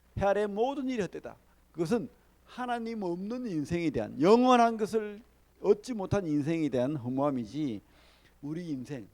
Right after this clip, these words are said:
하나님을 깨달은 인생에 대한 허무함은 아니죠. 그죠? 이 땅은 계속해서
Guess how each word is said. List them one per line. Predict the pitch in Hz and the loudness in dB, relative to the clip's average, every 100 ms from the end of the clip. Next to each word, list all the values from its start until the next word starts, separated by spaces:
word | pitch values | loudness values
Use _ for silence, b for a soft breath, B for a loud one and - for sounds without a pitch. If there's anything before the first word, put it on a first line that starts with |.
| _ | _
하나님을 | - 151 147 135 | -4 -2 2 0
깨달은 | 123 165 156 143 | 0 0 2 4
인생에 | 123 143 135 | 2 0 0
대한 | 123 107 | 0 0
허무함은 | 131 143 165 143 | 0 0 0 -2
아니죠. | 104 113 175 170 151 208 _ _ _ _ _ _ | -2 -2 2 2 2 -2 _ _ _ _ _ _
그죠? | - 135 196 - _ _ _ b b b _ | -12 -10 -10 -12 _ _ _ b b b _
이 | - | -12
땅은 | 160 208 180 180 180 147 | -2 -2 -2 -8 -10 -10
계속해서 | 151 170 180 170 143 151 127 113 | -6 -4 -4 -8 -6 -6 -6 -10